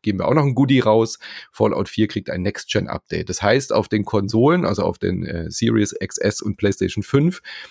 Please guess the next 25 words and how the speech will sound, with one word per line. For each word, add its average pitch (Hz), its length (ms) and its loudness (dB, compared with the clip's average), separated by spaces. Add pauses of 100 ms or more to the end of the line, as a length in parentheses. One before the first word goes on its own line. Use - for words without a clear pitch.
(180)
gibt's - 380 -2
ein, 98 320 2
äh, 87 420 0
Leistungsmodus 131 1300 0
jetzt 131 280 -2
dazu 120 380 -2
und - 260 -8
einen - 80 -10
Qualitätsmodus. 156 840 0
Also 90 320 -2
sprich, - 300 -8
man 95 100 -8
kann 95 160 -4
mit 90 100 -4
sechzig - 360 -8
F - 100 -12
P - 120 0
S - 120 2
spielen, 117 380 2
höhere 90 240 0
Auflösung 104 480 0
fahren 101 320 0
und 95 100 -8
so - 80 -8
weiter. 131 380 0